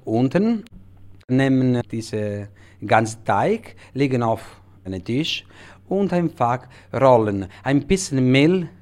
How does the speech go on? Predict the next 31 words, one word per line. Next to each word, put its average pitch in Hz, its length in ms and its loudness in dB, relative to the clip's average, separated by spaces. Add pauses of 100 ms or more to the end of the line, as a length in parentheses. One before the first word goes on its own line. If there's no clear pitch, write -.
(120)
drauf, 135 500 2
sonst 160 320 0
klebt 120 300 0
diese 104 200 -4
Rolle 113 380 0 (200)
und 131 140 -2
der 127 80 0
Mehl 156 220 4
hilft 139 260 0
auch, 160 160 4
ein - 180 -18
bisschen 127 380 -6
größer 113 340 -4
zu 92 200 -12
werden. 90 260 -8 (220)
Dann 175 180 6
mit 156 160 2
den 120 80 -6
Händen 143 220 4
nehmen, 240 380 4 (260)
rein 156 360 4
positionieren. 156 840 2 (840)
Und 147 220 4
ein 123 40 0
bisschen 139 200 -6
schneiden, 127 400 2
wenn 113 120 0
es 104 100 -2
zu - 100 -12
viel 151 240 -6
ist. 143 200 -6